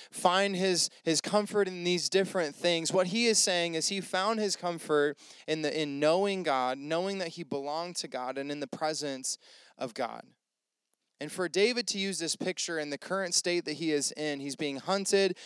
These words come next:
alone, afraid, and starving, David remembers the faithfulness of God.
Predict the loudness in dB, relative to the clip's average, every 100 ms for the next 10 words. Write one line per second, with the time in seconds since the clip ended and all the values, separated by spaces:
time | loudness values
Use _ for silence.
0 | -2 4 6 6 4 2 0 -2 -6 -4
1 | 0 2 2 2 0 -2 -2 2 2 2
2 | 0 -2 -2 -2 -2 0 -2 -2 0 -2
3 | 0 -2 -2 -2 -2 -2 -4 -6 -8 _
4 | _ -12 -8 -6 -6 -8 -6 -6 -6 -6
5 | -8 -8 -4 -4 -4